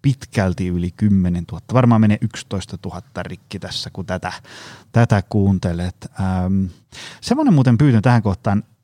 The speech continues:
Missä ikinä, äh, viestintäkanavassa tätä jaksoa kuuntelet, niin, niin, äh, käy painaa jotain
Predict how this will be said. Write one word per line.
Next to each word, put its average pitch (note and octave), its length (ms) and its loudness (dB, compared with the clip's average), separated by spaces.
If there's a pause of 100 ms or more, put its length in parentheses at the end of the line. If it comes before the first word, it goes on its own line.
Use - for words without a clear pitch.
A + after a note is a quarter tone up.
(200)
Missä E3 460 0
ikinä, E3 360 2
äh, F#2 60 -2 (1500)
viestintäkanavassa A2 960 0
tätä A2 100 -6
jaksoa A2 320 -4
kuuntelet, G#2+ 400 -2
niin, G#2+ 180 2 (400)
niin, A2 140 0
äh, G#2 60 -2 (520)
käy A#3+ 160 -2
painaa G3+ 380 0
jotain B2 440 0